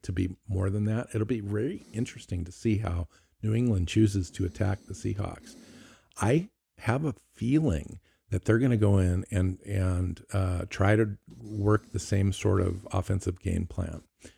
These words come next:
So I would imagine that you're gonna see some play, uh, some play action, but you're also gonna see some read options. You're gonna see, uh, some designated runs on purpose by Cam Newton, as well as some scrambles.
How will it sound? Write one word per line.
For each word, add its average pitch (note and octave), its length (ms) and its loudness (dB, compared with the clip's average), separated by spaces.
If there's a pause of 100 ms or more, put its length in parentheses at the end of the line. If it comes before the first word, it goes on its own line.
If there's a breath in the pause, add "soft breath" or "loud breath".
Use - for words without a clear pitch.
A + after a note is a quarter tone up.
(120)
So F#2 180 2
I F#2+ 140 4
would D3+ 160 4
imagine F2 600 4
that E2 180 -4
you're G2 200 2
gonna F#2+ 200 2
see F#2 300 0
some F2 240 -2
play, F#2+ 400 0 (160)
uh, F2+ 400 -2 (280)
some F#2+ 180 0
play G#2 300 2
action, A2+ 500 4
but G2+ 160 0
you're F#2+ 160 2
also G2+ 240 0
gonna G2+ 200 4
see G2 340 2
some F#2+ 320 0
read G2+ 200 4
options. C3+ 640 0 (400)
You're G2+ 120 2
gonna F#2+ 180 4
see, G2 420 4
uh, G2+ 140 2
some F2+ 280 2
designated G2+ 640 2
runs G2 280 4
on G2 180 2
purpose G#2+ 340 2
by G#2 140 0
Cam G#2+ 240 2
Newton, G#2+ 280 0
as F#2+ 140 0
well F#2 180 -2
as A2 100 -4
some C3+ 120 -2
scrambles. A2+ 640 0